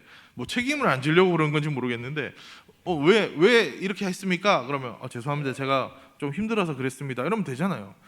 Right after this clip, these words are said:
"힘들어서 그랬던 것 같아요." 내가 있는데 그럼 "같아요." 그러면 누구한테 물어봅니까? 그죠?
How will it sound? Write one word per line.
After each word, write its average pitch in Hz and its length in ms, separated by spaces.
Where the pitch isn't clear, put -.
"힘들어서 170 400
그랬던 143 320
것 123 120
같아요." 107 480
내가 190 280
있는데 190 280
그럼 180 200
"같아요." 165 540
그러면 131 300
누구한테 170 320
물어봅니까? 98 520
그죠? 98 320